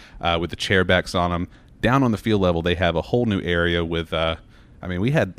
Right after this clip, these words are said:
lobster rolls while we were down there. We had Philly cheesesteak mac and cheese. There was a full bar. There was T Vs. It was air conditioned. You know, maybe, maybe worth forty-six hundred dollars a year, depending on your budget. But, um, one thing that's really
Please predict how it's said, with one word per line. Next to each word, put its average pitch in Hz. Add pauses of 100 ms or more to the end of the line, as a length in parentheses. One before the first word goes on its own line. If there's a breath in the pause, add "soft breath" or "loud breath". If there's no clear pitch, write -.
(140)
lobster 131
rolls 131
while 135
we 135
were 135
down 139
there. 139
We 147
had 95
Philly 117
cheesesteak -
mac 104
and 98
cheese. 113
There 110
was 98
a 90
full 131
bar. 110
There 98
was 85
T 117
Vs. 107
It -
was 87
air 117
conditioned. 104 (400 loud breath)
You 180
know, 160
maybe, 143
maybe 123
worth 98
forty-six 92
hundred 92
dollars 90
a 90
year, 90
depending 87
on 85 (280 loud breath)
your 92
budget. 98
But, 113 (240 loud breath)
um, 104
one 151
thing 156
that's 117
really 107